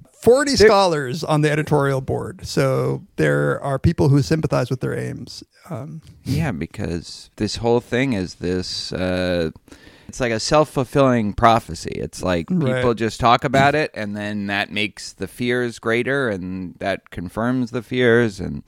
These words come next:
Speaker 2: this whole thing
Speaker 1: Yeah.
Speaker 2: just
Speaker 1: Pretty soon, no more dildo jokes. Pretty soon. Uh, yeah.
Speaker 2: All right.
Speaker 1: Uh, we've spent all, so much time on this. <laughs>
Speaker 2: I know. It, uh, someone asked me to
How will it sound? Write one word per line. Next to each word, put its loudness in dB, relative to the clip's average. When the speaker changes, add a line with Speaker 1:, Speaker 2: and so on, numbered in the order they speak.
Speaker 2:
this -8
whole 0
thing 0
Speaker 1:
Yeah. -4
Speaker 2:
just -6
Speaker 1:
Pretty 0
soon, 0
no -2
more 0
dildo -4
jokes. -16
Pretty -10
soon. -8
Uh, 0
yeah. -2
Speaker 2:
All 4
right. 0
Speaker 1:
Uh, 4
we've 8
spent 6
all, 4
so 2
much 0
time -2
on -10
this. -2
<laughs> -20
Speaker 2:
I 2
know. -2
It, 0
uh, -6
someone 2
asked 6
me 2
to -4